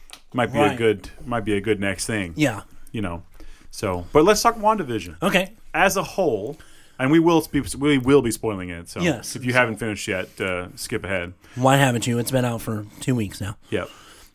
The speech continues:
Speaker 1: Well, people are busy, I guess. I've been told
Speaker 2: Come
Speaker 1: people have things
Speaker 2: on.
Speaker 1: to do. I don't know. So, uh, w-, overall, what are your thoughts?
Speaker 2: I liked it a lot.
Speaker 1: Yeah.
Speaker 2: I li-, I liked the concept. Um, I knew some, I knew some people weren't going to like it because it's not your stereotypical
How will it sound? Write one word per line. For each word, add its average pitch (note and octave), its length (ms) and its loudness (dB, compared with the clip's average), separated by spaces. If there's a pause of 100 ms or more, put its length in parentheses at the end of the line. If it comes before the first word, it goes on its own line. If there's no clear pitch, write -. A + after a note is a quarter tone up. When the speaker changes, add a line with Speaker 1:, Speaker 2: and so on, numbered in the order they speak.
(160)
Speaker 1:
Well, B3 200 -4
people A#2+ 260 0
are G2 80 2
busy, F2+ 240 -4
I F2 80 -4
guess. F#2 560 -2 (220)
I've B2+ 160 0
been C3 100 2
told C3+ 200 6
Speaker 2:
Come D3 100 8
Speaker 1:
people D3+ 180 8
have C#3 220 8
things D#3 160 8
Speaker 2:
on. C3 120 2
Speaker 1:
to A#2+ 100 0
do. A2+ 100 0
I C3 100 2
don't A#2 140 0
know. F2+ 180 -8 (460)
So, G#3 440 6 (440)
uh, D#3+ 260 -2
w-, E3 180 -2
overall, G3+ 460 2
what D3+ 140 0
are - 20 -2
your C#3+ 140 -2
thoughts? - 360 -8 (220)
Speaker 2:
I F#3 140 4
liked G#3 240 4
it F3+ 80 0
a - 20 -2
lot. D3+ 300 -2 (260)
Speaker 1:
Yeah. C3 120 4
Speaker 2:
I - 20 6
li-, D#3 120 4
I D3+ 180 4
liked C#3+ 300 2
the - 80 -6
concept. F3 760 0 (500)
Um, C3+ 420 2
I F#3+ 140 6
knew B3+ 220 4
some, G#3+ 400 2
I F3+ 160 4
knew G3 240 4
some D#3 240 2
people E3 280 2
weren't C3 300 0
going B2+ 240 2
to B2+ 60 2
like G2+ 320 -2
it A2 100 -4
because B2 260 -2
it's C3 240 0
not C#3 280 4
your D3+ 80 -6
stereotypical C3 1120 0